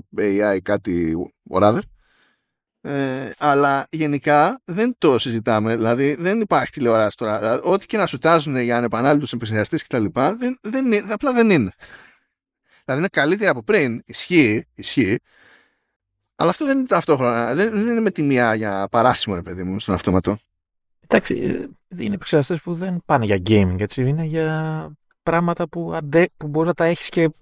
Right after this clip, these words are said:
Speaker 2: με λιγότερη δύναμη επεξεργαστική, ρε παιδί μου.
Speaker 1: Ισχύει, ισχύει, αλλά το καλό με του-, με τους επε-, τέλος πάντων, με την κατάσταση με τα chipsets στο Apple T V και το κάθε Apple T V είναι ότι ξέρεις ότι αυτό θα σου δώσει υποστήριξη σε software και για νέα πράγματα σε βάθος χρόνου.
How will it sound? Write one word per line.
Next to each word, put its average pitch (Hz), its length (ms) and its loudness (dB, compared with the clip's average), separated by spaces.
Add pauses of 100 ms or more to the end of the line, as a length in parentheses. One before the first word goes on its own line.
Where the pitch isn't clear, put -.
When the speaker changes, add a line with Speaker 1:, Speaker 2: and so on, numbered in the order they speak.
(520)
Speaker 2:
με 175 200 -4
λιγότερη 151 720 2
δύναμη 101 360 0
επεξεργαστική, 95 640 -4
ρε 90 80 -4
παιδί - 80 -4
μου. 226 40 0
Speaker 1:
Ισχύει, 110 460 0
ισχύει, 127 340 -2
αλλά 117 260 4 (480)
το 117 120 -4
καλό 127 320 2
με 151 120 2
του-, 117 260 0 (260)
με 98 180 -2 (220)
τους - 200 -2
επε-, 101 400 -6
τέλος 101 180 -4
πάντων, 98 240 -2
με 120 80 2
την 120 80 -4
κατάσταση 135 480 -2
με 117 60 0
τα 101 160 -6
chipsets 95 720 -4
στο 107 260 -2
Apple 110 140 -2
T 101 140 -4
V 107 60 0
και 101 80 -4
το - 80 -14
κάθε 120 320 0
Apple 95 160 -10
T - 20 -8
V 73 180 -10
είναι 127 240 -2
ότι 165 160 -6
ξέρεις 160 440 4
ότι 147 160 -2
αυτό 131 260 0
θα - 100 -4
σου - 140 -6
δώσει 160 200 -2
υποστήριξη 170 560 -2
σε - 140 -4
software 127 240 -4
και 117 100 -2
για 120 120 2
νέα 143 180 2
πράγματα 113 460 0 (1120)
σε - 220 -4
βάθος 175 240 -2
χρόνου. 143 340 2